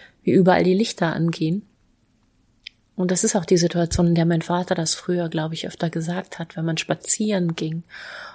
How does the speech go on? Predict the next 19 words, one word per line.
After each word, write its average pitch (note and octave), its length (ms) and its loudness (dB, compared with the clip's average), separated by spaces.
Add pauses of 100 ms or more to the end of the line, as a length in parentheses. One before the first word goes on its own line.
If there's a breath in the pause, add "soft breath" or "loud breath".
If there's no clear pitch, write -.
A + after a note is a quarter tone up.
(120)
und E3+ 200 2
im E3 180 2
Dunkeln F3 340 2
langsam E3 340 0
die D#3+ 120 0
Lichter E3+ 420 0
angingen E3 460 -2
in E3 120 -2
den E3+ 220 -4
Häusern. F3+ 460 -4 (1400 loud breath)
Und F#3+ 160 -2
er G#3 100 4
dann G#3 160 4
sagte, G3+ 360 0
„Unter G3 240 2
jedem G3 480 0
Dach - 380 -4
ein G#3+ 200 2
Ach.“ - 380 -2